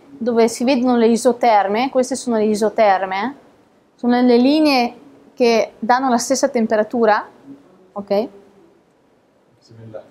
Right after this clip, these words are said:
Speaker 2: isoterma, las isotermas son estas, estas gradientes de colores y cada color representa una, un mismo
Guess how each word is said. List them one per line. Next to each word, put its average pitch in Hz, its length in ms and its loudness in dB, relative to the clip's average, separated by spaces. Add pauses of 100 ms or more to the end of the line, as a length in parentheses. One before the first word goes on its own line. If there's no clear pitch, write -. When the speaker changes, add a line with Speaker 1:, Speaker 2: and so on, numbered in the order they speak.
Speaker 2:
isoterma, - 580 -20
las 120 100 -18
isotermas 123 500 -20
son 117 220 -20
estas, 110 300 -20 (540)
estas - 160 -20 (520)
gradientes 117 480 -18
de 113 80 -20
colores 123 420 -14
y - 60 -14
cada 117 320 -16
color 117 320 -20
representa 113 420 -20 (100)
una, 107 200 -18
un - 60 -20 (1200)
mismo 104 240 -20